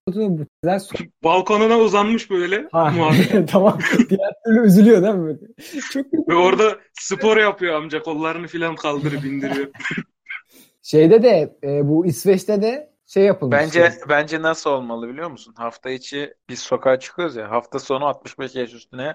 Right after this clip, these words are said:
Speaker 3: serbest olmalı abi. Bomboş sokaklar kessinler böyle.
Speaker 2: Öyle olacakmış
Speaker 3: Ha.
Speaker 2: herhalde.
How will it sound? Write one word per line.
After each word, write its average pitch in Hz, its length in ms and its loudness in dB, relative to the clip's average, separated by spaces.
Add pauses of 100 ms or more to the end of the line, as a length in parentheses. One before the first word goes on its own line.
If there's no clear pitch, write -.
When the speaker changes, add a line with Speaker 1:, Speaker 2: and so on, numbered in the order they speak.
(120)
Speaker 3:
serbest 127 420 -2
olmalı 107 320 -8
abi. 107 320 -12
Bomboş 120 340 -8
sokaklar 117 580 -8
kessinler 110 640 -16
böyle. 107 260 -20 (440)
Speaker 2:
Öyle 127 240 -4
olacakmış 135 500 -2
Speaker 3:
Ha. - 80 -8
Speaker 2:
herhalde. 90 300 -14